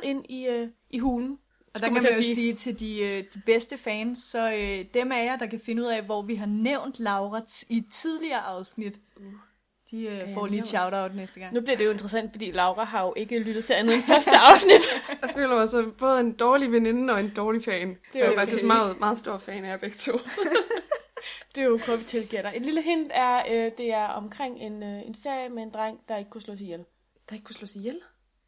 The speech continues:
Speaker 1: Ja, ja, det er et afsnit, vi
Speaker 3: Nå,
Speaker 1: har lavet.
Speaker 2: Kan du
Speaker 3: satan,
Speaker 2: huske,
Speaker 3: hvorfor?
Speaker 2: hvad afsnit vi nævnte Lau-, Laura?
Speaker 3: Det synes jeg er
Speaker 1: Ja
Speaker 3: meget
Speaker 1: da.
Speaker 3: imponerende. Nå, nu ved jeg
Speaker 2: Wow.
Speaker 3: godt, hvem det er.
Speaker 2: Det ved jeg, jeg ved ikke. Jeg har lige, øh, nå.
Speaker 1: Okay, vores Harry Potter-afsnit.
Speaker 2: <laughs> Okay.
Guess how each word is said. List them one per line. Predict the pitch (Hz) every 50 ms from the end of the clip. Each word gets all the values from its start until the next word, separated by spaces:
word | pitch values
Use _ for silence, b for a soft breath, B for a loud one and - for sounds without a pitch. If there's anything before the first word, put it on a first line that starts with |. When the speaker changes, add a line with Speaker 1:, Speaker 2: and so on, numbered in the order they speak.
| _ _ _
Speaker 1:
Ja, | 240
ja, | 262 269 233
det | 208 220
er |
et | 220 214 208
afsnit, | 277 - - 349 277 -
vi | 190
Speaker 3:
Nå, | -
Speaker 1:
har | 226
lavet. | 233 247 285 349 - -
Speaker 2:
Kan | 226 202
du |
Speaker 3:
satan, | 233 277 302
Speaker 2:
huske, | 302 254 277
Speaker 3:
hvorfor? | 294 233 247 247 - -
Speaker 2:
hvad | 285 240
afsnit | 214 240 247 247 - 277 269 247 233 240
vi | 233
nævnte | 220 214 208 220 226 226 233
Lau-, | 220 202 202 - - -
Laura? | 202 202 208 214 220 240 247 - _ _ _ -
Speaker 3:
Det | 233 233
synes | 247 247 220
jeg | 220
er | 214
Speaker 1:
Ja | 202 226
Speaker 3:
meget | 240 269 285 - -
Speaker 1:
da. | 440 220
Speaker 3:
imponerende. | 233 233 233 220 208 196 185 196 - _ _ _ _
Nå, | - 185 185
nu | 196 208 214 208 190 175 170 165 - 190 185
ved | 208 226
jeg | 247 247 240
Speaker 2:
Wow. | 220 208 196
Speaker 3:
godt, | 196 -
hvem | - 147 - -
det | - - - -
er. | -
Speaker 2:
Det | - 190 190
ved | 196 170 -
jeg, | - 101 151
jeg | 170
ved | 170 135 80 85
ikke. | 110 175 180 180
Jeg | 185 208
har | 202
lige, | 196 170 165 175 180 185 - -
øh, | 214
nå. | 233 254 247 233 - -
Speaker 1:
Okay, | 247 220 233 214
vores | 202 220 220
Harry | - 247 240 247 254
Potter-afsnit. | - 262 233 226 240 214 185 196 - - 349 - 180 - - - - - - 587
Speaker 2:
<laughs> | 622 640 587 - - 330
Okay. | - - - - -